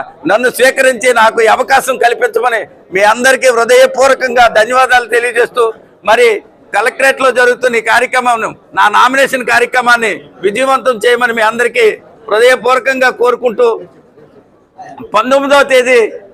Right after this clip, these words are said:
ఉదయం పది గంటలకి ఆన-, ఎయిటీ ఫీట్లో ఉన్న ఆనందమయ్య కళ్యాణ మండపం దగ్గరికి మీరందరూ విచ్చేసి ఆ కార్యక్రమాన్ని విజయవంతం చేయమని, పదకొండు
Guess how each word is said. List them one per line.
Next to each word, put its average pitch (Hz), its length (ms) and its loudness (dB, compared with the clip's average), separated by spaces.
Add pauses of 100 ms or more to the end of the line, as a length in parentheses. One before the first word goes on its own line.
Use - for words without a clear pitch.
(160)
ఉదయం 262 300 0 (500)
పది 202 220 0
గంటలకి 254 420 0 (680)
ఆన-, 247 260 0
ఎయిటీ 240 300 0
ఫీట్లో 254 260 0 (100)
ఉన్న 247 140 0 (140)
ఆనందమయ్య 254 440 0 (160)
కళ్యాణ 247 260 0 (100)
మండపం 240 360 -2
దగ్గరికి 240 400 2 (380)
మీరందరూ 214 420 0 (100)
విచ్చేసి 226 460 -2 (340)
ఆ 170 40 2 (120)
కార్యక్రమాన్ని 247 600 0
విజయవంతం 247 540 -2
చేయమని, 240 340 -2 (300)
పదకొండు 226 380 -2